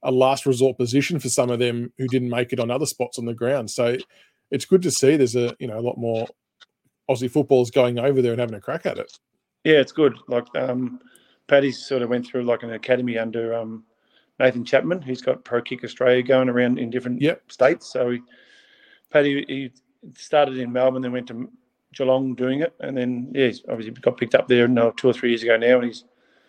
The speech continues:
Speaker 2: certainly loving the American lifestyle. Um, yeah, and, and we're looking forward to going over there later in the year to watch him.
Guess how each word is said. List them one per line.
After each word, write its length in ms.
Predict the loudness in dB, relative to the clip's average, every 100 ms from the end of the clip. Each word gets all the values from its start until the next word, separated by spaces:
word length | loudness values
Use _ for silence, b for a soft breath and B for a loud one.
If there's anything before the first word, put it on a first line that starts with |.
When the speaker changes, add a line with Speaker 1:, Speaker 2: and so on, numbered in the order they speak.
| _ _
Speaker 2:
certainly 300 | 0 2 6
loving 320 | 6 4 0
the 100 | -6
American 380 | -4 -2 -4 -4
lifestyle. 600 | -4 -4 0 2 2 0 _ -12
Um, 440 | -8 -8 -10 -14 _ _ _ -6
yeah, 140 | -4
and, 300 | -4 -6 -12
and 100 | -8
we're 80 | -6
looking 180 | -6 -4
forward 160 | -4
to 40 | -2
going 220 | -4 -2
over 160 | -2 0
there 100 | 2
later 220 | 2 2
in 80 | -2
the 60 |
year 60 | -2
to 40 |
watch 220 | -2 -4
him. 120 | -6